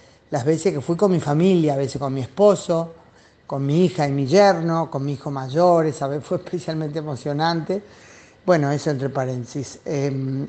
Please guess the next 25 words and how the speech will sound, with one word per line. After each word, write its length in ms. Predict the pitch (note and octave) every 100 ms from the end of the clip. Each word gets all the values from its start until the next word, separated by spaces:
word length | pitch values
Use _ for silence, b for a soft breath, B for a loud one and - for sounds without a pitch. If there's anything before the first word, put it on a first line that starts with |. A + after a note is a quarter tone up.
| -
aunque 640 | D#3 D3+ - D3 C#3+ C#3+ - _ _ E3
yo 320 | C#3+ F3 D3+
considero 440 | C#3+ - D#3 C#3+
que 120 | -
hay 60 | C#3
que 100 | C3+
protestar, 800 | B2+ C#3+ D#3 D3 F3+ F#3 B3+ - - b b b b _
porque 320 | D3 C3 C#3+
sí 580 | - - G3 D#3 C#3 -
se 260 | - - D3+
limitó 840 | C#3+ C#3+ C#3 - E3+ D3+ A#2+ - b b b b b - -
en 240 | C3 C3
algo, 680 | D#3 E3+ D3+ C#3 D3 - - _
eh, 320 | C3+ C3+ C3
al 200 | C3 C3+
menos, 640 | D3 D#3 D3 E3 A3+ - - -
eh, 260 | C3+ C3 C3
la 160 | B2+
capacidad 480 | C#3 C#3 C#3 E3+ D3+
de 80 | D3
la 120 | C3
Suprema 440 | - C#3 D3 C#3+ B2
Corte 280 | D3 C3+
de 60 | B2+
Justicia 760 | C3+ B2 E3+ C#3+ - C3 B2+